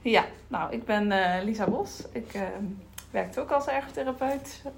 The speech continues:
bij, eh, Praktijk ten Boom. Ehm, inmiddels al, eh,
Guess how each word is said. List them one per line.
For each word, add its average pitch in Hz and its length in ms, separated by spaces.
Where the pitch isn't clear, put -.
bij, 233 340
eh, 220 200
Praktijk 214 440
ten 202 160
Boom. 190 280
Ehm, 208 640
inmiddels 220 520
al, 190 360
eh, 190 240